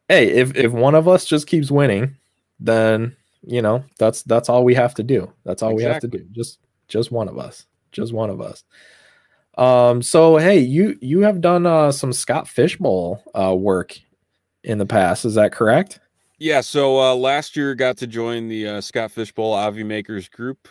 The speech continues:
Speaker 2: Uh, they, uh, raise money for, uh, ra-, random charities over the course of the, the, the year. I mean, it was, uh, Fantasy Cares there, uh, for a while last
Speaker 1: Yeah.
Speaker 2: year.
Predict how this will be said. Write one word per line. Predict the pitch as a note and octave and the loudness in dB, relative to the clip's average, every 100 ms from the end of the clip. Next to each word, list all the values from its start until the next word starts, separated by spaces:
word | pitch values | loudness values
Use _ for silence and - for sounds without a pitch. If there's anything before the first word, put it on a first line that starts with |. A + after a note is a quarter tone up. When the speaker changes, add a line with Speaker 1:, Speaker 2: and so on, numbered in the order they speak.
| - | -12
Speaker 2:
Uh, | G#2 G2 G2 G2 G2 G2 G2+ F#2 G#2+ G2 _ _ _ _ | -6 -4 -2 -2 -4 -6 -8 -12 -18 -20 _ _ _ _
they, | G#2 G#2+ G#2 | -8 -6 -4
uh, | G2+ G2+ G2 | -4 -4 -6
raise | G2+ A2+ B2+ A#2+ G2+ | -4 -2 -2 -4 -10
money | A2 A#2+ C#3 C3+ C3 | -6 -4 -4 -6 -8
for, | - G#2+ G#2+ G2+ _ _ - _ - | -10 -8 -6 -8 _ _ -20 _ -12
uh, | G2+ F#2+ F#2+ F#2 F#2+ F#2+ _ _ G#2+ _ D#2+ G2+ | -6 -4 -4 -6 -10 -14 _ _ _ _ _ -6
ra-, | B2+ C#3 C#3 | -4 -4 -6
random | B2+ D3 F#3 E3 | -4 0 0 -2
charities | - C#3+ C#3 C#3 B2 | 0 2 2 0 -2
over | B2 A#2 | -2 -4
the | |
course | G#2+ A#2+ A2 | -2 -2 -2
of | A2+ | -8
the, | A2 A2 - G#2 C#2 | -12 -12 -16 -20 -18
the, | G#2+ A2+ A2 | -6 -4 -4
the | G#2 | -6
year. | A2 A2 A2 G#2+ | -8 -4 -4 -4
I | |
mean, | G#2 G#2+ G#2+ | -6 -6 -6
it | G#2+ G#2 | -8 -4
was, | A2+ A2+ A2 G#2 | -4 -2 -4 -4
uh, | G#2 G2 | -4 -4
Fantasy | - G#2+ G#2 - | -6 -6 -8 -10
Cares | G2 A2+ A#2 A2+ G2 | -8 -6 -4 -6 -8
there, | A2+ A2+ A2 G#2+ G2+ | -4 -2 -2 -4 -6
uh, | G2+ G2+ G2 | -6 -6 -8
for | - A2 | -8 -8
a | G2+ | -6
while | G2+ A#2 A#2+ A2 G#2 | -2 0 0 -2 -4
last | G#2+ B2 | -2 0
Speaker 1:
Yeah. | D3 G#2+ | 0 0
Speaker 2:
year. | G#2+ G2 | -8 -10